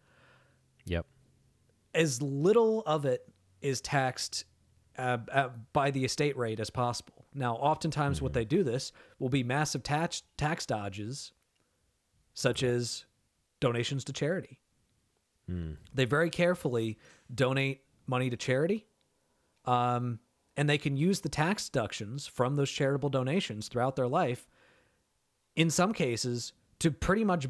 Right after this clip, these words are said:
Speaker 2: bypass the estate tax when they die.
Speaker 1: Hmm. Yeah. And the thing is also, when you, when,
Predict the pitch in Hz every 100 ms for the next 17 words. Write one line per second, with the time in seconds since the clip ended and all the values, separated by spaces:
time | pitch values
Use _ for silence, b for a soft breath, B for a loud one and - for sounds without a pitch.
0 | 104 127 160 170 170 170 170 - 143 127
1 | 143 175 - 104 - - - - 127 120
2 | 123 131 - - 101 87 78 - _ _
3 | _ _ _ 76 71 71 - _ _ _
4 | _ _ _ _ _ B B B B B
5 | B B B B B B _ _ b 139
6 | 131 117 135 135 120 95 107 - 165 190
7 | _ _ _ _ _ _ _ _ _ _
8 | _ _ _ _ - - 120 123 147 113
9 | 101 101